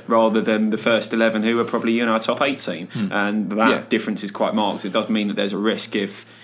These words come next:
Speaker 1: you know, Cabaye gets suspended as he is,
Speaker 3: Yeah.
Speaker 1: or McCarthy gets injured, which, you know, he was blowing a little bit towards the end of,
Speaker 3: Yeah.
Speaker 1: uh, the match against Swansea.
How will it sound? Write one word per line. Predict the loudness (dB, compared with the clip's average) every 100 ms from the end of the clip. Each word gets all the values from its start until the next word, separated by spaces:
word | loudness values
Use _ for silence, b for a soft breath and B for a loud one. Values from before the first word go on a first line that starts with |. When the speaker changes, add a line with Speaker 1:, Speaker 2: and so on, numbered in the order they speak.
| B
Speaker 1:
you | -4
know, | -2
Cabaye | -4 -4 0 0 0
gets | -4 -4
suspended | -4 -2 0 0
as | 0 0
he | 2 2
is, | 2 2
Speaker 3:
Yeah. | 0 0 -2
Speaker 1:
or | -2 0 0 0 -2
McCarthy | -4 0 2 2 0
gets | -2 0
injured, | 0 0 -2
which, | -4 -6 -8 -8 -8 -8
you | -8
know, | -6
he | -8
was | -12
blowing | -8 -4 -2 -2
a |
little | -2 -4
bit | -6
towards | -8 -4
the | -2
end | 0 0
of, | -2 -2 -4 -8 B B
Speaker 3:
Yeah. | -6
Speaker 1:
uh, | -2 0 -2
the | -2
match | -6 -6
against | -8 -6 -4
Swansea. | -4 -2 -2